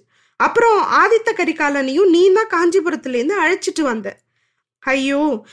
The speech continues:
இதெல்லாம் சேர்த்து வச்சு இப்படி நடக்கும்னு நான் கனவுல கூட காணலையே. மலையமான் வேற பெரிய படையோட பக்கத்துல வந்துட்டு இருக்கான்.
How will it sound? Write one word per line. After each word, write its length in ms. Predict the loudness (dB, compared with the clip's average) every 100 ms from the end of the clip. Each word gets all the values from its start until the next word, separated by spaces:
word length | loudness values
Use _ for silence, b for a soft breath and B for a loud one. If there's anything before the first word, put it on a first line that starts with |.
| b
இதெல்லாம் 460 | 0 2 4 2 2
சேர்த்து 380 | 2 2 2 0
வச்சு 320 | 0 0 2
இப்படி 380 | 2 -2 0 2
நடக்கும்னு 760 | 2 0 0 -2 0 -2 -4 B B
நான் 240 | -4 -2
கனவுல 540 | 0 2 4 4 2
கூட 180 | 0 -2
காணலையே. 840 | -2 -2 -4 -4 -4 -2 -2 -2 -10 b b b
மலையமான் 640 | -2 0 2 2 2 0
வேற 280 | -2 -2 -2
பெரிய 420 | -2 0 2 2 0
படையோட 520 | -2 0 0 0 -2 -4
பக்கத்துல 440 | -4 -2 -2 -2
வந்துட்டு 380 | -2 -4 -6 -8
இருக்கான். 280 | -12 -10